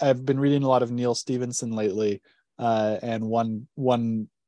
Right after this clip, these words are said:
character in one of his books developed a game in the nineteen nineties, and that game, you know, it was, it was like a way of managing resources. We've been talking about the blockchain and how that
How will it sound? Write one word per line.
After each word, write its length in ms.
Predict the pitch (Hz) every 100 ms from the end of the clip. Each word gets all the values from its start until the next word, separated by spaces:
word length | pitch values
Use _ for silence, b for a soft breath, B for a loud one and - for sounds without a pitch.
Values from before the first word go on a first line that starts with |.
| _ - -
character 420 | 135 120 110 117
in 80 | 107
one 160 | 110 107
of 60 |
his 140 | 107 -
books 400 | 120 110 - - _ _ - 123
developed 380 | 120 123 123 113
a 40 | 110
game 460 | 127 120 110 107 - -
in 100 | 113
the 80 |
nineteen 320 | 110 113 107 117
nineties, 560 | 113 113 110 104 - - _ _ -
and 180 | 117 110
that 160 | 107
game, 540 | 104 117 113 110 107 - _ _
you 80 | 127
know, 140 | 113 107
it 160 | 110
was, 320 | 117 113 -
it 40 | 123
was 200 | 117 117
like 180 | 110 113
a 40 |
way 260 | 113 120 117
of 100 | 113
managing 480 | 113 113 107 107
resources. 720 | 113 127 - 113 - 110 104 113
We've 140 | 110
been 80 | 107
talking 240 | 107 113
about 180 | 110 101
the 60 | 101
blockchain 480 | 113 107 - 113
and 120 | 104 104
how 120 | 104
that 220 | 113 113